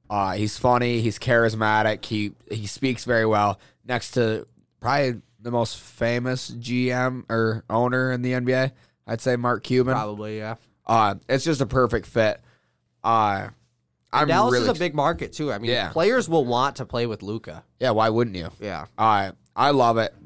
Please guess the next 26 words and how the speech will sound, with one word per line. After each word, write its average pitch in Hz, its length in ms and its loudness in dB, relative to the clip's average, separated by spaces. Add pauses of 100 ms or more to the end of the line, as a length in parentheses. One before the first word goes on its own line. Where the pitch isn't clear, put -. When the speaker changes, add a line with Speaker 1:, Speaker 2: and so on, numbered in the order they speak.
Speaker 1:
The 127 140 -2
issue 135 340 2
is 117 240 0
Luka's 123 380 2
gotta 104 200 2
have 104 120 0
the 101 80 -6
ball 98 260 2
out 98 60 0
of 101 40 -8
his 95 80 -12
hands 98 440 -6 (420)
more, 107 560 0
which 104 160 -6
sounds 107 460 0
funny 107 400 0
and 101 120 -4
crazy, 104 520 0 (140)
Speaker 2:
<laughs> - 120 -20
Speaker 1:
but 120 120 2
it's 120 100 0
just 123 180 -2
the 117 60 0
way 98 220 2
it 90 60 -6
is. 78 320 -8